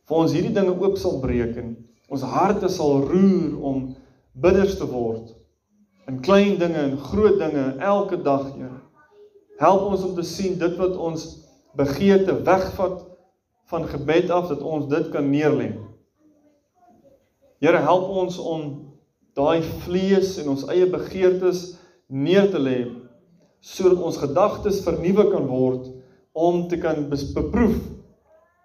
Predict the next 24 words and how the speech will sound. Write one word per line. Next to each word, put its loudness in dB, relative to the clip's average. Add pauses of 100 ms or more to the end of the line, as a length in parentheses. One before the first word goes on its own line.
(420)
wat 4
is 0
die -2
goeie, 0 (640)
welgevallige -2
en -10
volmaakte -6
wil, -6 (960)
sodat 2
ons 0
meer 2
kan -4 (160)
weet 2
wat -6
U -10 (160)
wil 6 (120)
is -8
en -10
dit -2
kan -6 (120)
bid, 2
Here. -10 (1900)
En -6
daarvoor 0